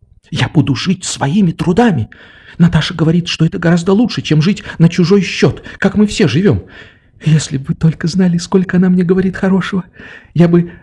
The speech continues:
сам этого никогда не выдумал. Не так я рос, не так меня воспитали. Правда, я и сам знаю, что я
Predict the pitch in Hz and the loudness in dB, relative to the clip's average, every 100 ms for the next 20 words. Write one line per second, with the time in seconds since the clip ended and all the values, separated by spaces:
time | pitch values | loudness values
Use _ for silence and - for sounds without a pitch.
0 | _ - - 226 226 185 208 202 196 202 | _ -10 -2 0 2 2 0 0 0 2
1 | 214 202 226 226 247 240 147 120 - - | 0 2 2 2 2 2 2 0 -2 -14
2 | - _ _ 226 277 240 139 - 113 101 | -20 _ _ 0 2 2 2 0 0 -2
3 | - - - - 240 277 247 165 135 127 | -4 -12 -16 -8 0 2 2 2 2 2
4 | 117 131 - 175 135 90 - - - - | 2 0 0 2 2 0 -4 -12 -20 -2
5 | 160 147 156 165 151 196 151 120 143 127 | 2 2 4 2 2 0 0 2 2 0
6 | - 151 151 | 0 2 2